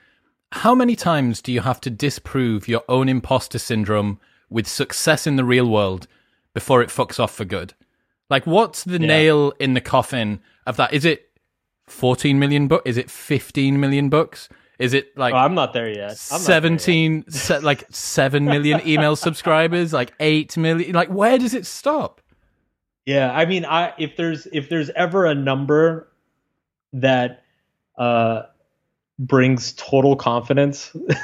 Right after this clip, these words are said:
Speaker 2: <laughs> I have not found it yet. <laughs> And it's,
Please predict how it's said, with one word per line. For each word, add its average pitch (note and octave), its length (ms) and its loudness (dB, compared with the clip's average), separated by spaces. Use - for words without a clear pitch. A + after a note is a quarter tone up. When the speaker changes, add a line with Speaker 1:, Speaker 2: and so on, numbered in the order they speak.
Speaker 2:
<laughs> - 80 -2
I D3 100 0
have D#3 160 0
not C#3+ 260 -6
found C3+ 240 -4
it A2 120 -10
yet. A2 280 -4
<laughs> - 800 0
And A3+ 1300 -2
it's, G#3+ 200 2